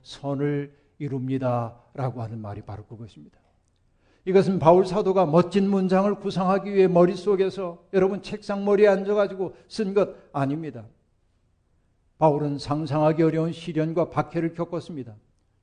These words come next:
죽음의 위기를 수도 없이 경험했습니다. 그러나 그 많은 박해와 시련과 죽음의 위기 속에서도 하나님의 은총이 작동되고 있음을 그는 보았습니다.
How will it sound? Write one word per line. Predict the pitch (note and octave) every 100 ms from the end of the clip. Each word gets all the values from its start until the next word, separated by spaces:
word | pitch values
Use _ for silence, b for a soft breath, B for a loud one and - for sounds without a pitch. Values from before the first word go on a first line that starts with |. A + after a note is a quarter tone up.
| -
죽음의 | E3+ D3 D3 C#3+ B2+
위기를 | C3+ C3
수도 | B2+ - F3 F#3
없이 | F#3 - G3 G3+ G3 b -
경험했습니다. | D3 C#3 D3+ D3 - _ - D3 C#3+ F3 D#3+ D#3 C#3+ _ _ _ _ _
그러나 | - G3+ A3 A3+
그 | A3
많은 | A3 G3+ A3+ A#3+ -
박해와 | G#3 G#3 A3 A#3+
시련과 | A3+ - A#3 A#3+ G#3+ G#3 G#3 G#3 G#3
죽음의 | - G#3+ G#3+ A3 A3 A3 - -
위기 | G#3+ A3 F3+ F#3 D#3 - -
속에서도 | - F#3 F3 F3 - C#3+ D3
하나님의 | - - G3+ G#3+ G#3+ A#3
은총이 | B3 A#3 A#3 - F#3+ F3+
작동되고 | - - - - A3 A3 A#3+ A3+
있음을 | G#3+ G#3 G3
그는 | F3 E3+
보았습니다. | E3 E3+ E3+ F3+ C#3